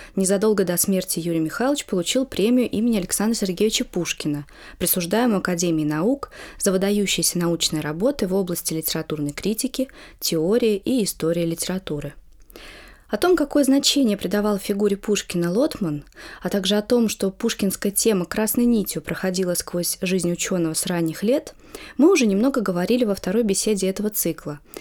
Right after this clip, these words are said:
когда знакомились с биографией Юрия Михайловича. Кому любопытно, может освежить в памяти эти эпизоды, обратившись ко второму выпуску подкаста. Пушкинские жизни и творчество были для Лотмана не только интереснейшими и неоскудевающими объектами для глубокого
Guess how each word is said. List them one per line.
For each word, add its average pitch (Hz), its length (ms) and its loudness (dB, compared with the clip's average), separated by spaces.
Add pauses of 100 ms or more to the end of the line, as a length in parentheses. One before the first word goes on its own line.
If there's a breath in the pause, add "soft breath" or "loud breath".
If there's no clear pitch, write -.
(140 loud breath)
когда 180 260 0
знакомились 233 560 2
с - 20 -4
биографией 175 560 -2
Юрия 185 200 0
Михайловича. 151 720 -4 (540 loud breath)
Кому 214 220 4
любопытно, 202 560 2
может 226 300 2
освежить 196 380 0
в - 20 -14
памяти 226 400 0
эти 185 180 -2
эпизоды, 226 440 -2
обратившись 214 580 -4
ко - 80 -4
второму 185 420 0
выпуску 190 540 -6
подкаста. - 640 -8 (960 loud breath)
Пушкинские 294 560 2
жизни 262 300 6
и 208 40 0
творчество 262 580 0
были 247 240 2
для 202 200 2
Лотмана 214 560 0 (300 loud breath)
не 208 80 0
только 311 260 2
интереснейшими 226 1000 2
и 214 200 0
неоскудевающими 196 960 0
объектами 202 500 -2
для 180 120 -4
глубокого 190 720 -2